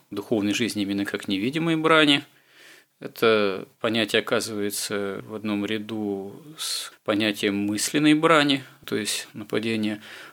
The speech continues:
э, помыслов. Это же понятие будет связано с, скажем так, вопросом духовничества,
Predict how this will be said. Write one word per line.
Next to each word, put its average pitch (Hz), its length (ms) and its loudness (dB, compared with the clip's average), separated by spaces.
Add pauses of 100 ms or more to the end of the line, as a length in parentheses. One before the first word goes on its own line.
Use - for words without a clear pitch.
(100)
э, 104 220 -6
помыслов. 104 880 0
Это - 280 -2
же 117 300 2 (460)
понятие 117 920 2
будет 113 560 -6
связано 104 720 2 (460)
с, - 540 -6
скажем 98 380 -6
так, - 280 -6
вопросом 101 1000 -2
духовничества, 117 1160 0